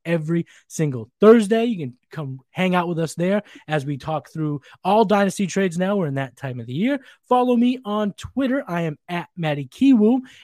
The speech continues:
And check out all of the articles that come out on player profiler dot com. And before you go, if you wanna join the all-in package, you want access to the D F S Dominator, to the Dynasty Deluxe,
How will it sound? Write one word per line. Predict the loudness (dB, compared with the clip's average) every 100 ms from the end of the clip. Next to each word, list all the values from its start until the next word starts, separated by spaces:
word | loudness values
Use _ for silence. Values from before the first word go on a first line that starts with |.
| -6
And | -6
check | -4 -6 -4
out | -6 -6 -4
all | -2 -2
of | -2
the | -2
articles | -2 -2 -6 -8 -12
that | -12 -12
come | -10 -8 -6
out | -6 -8 _ _
on | -10 -8 -10
player | -10 -12
profiler | -10 -14 -12 -12 -10
dot | -12 -14
com. | -10 -8 -8 -10 -20 0
And | 2 4 2 -2 -8
before | -4 0 2
you | 2
go, | 4 4 4
if | 6
you | 6
wanna | 6 2 0
join | 2 4 6
the | 4 2
all-in | 0 2 0 0
package, | 0 -2 -4 -10 -12 -8
you | 2 4
want | 4 0
access | -2 -4 -6
to | -4 -4
the |
D | -2 0 0
F | 0
S | -4
Dominator, | -2 -2 0 -2 -4 -10 _
to | 4 4
the | 4
Dynasty | 2 0 0 -2
Deluxe, | -2 -4 -6